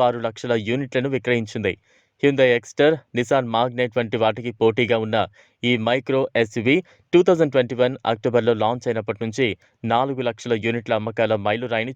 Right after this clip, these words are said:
చేరుకుంది. భారత్లో క్రమం తప్పకుండా అమ్ముడవుతున్న టాప్ మోడల్స్లో ఒకటిగా కొనసాగుతోంది. టాటా పంచ్ అతిపెద్ద ప్రయోజనాల్లో ఒకటి దాని ధర. ఎంట్రీ లెవెల్ ఎస్యూవీ కోసం చూస్తున్న వారికి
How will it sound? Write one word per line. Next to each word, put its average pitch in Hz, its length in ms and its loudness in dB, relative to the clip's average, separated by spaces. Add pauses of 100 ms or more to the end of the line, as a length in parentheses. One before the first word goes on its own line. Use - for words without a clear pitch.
చేరుకుంది. 110 380 -2 (680)
భారత్లో 127 440 0
క్రమం 127 280 0
తప్పకుండా 117 400 -2
అమ్ముడవుతున్న 117 400 -4 (140)
టాప్ 131 280 0
మోడల్స్లో 120 420 2 (440)
ఒకటిగా 135 380 0
కొనసాగుతోంది. 117 680 -2 (440)
టాటా 151 300 -2
పంచ్ 139 240 -4
అతిపెద్ద 127 300 -4 (100)
ప్రయోజనాల్లో 123 560 0 (360)
ఒకటి 131 260 -2 (340)
దాని 117 180 -2 (120)
ధర. 107 140 0 (520)
ఎంట్రీ 165 220 -4
లెవెల్ 143 200 0 (140)
ఎస్యూవీ 123 360 0
కోసం 120 280 2
చూస్తున్న 113 320 -2
వారికి 110 320 0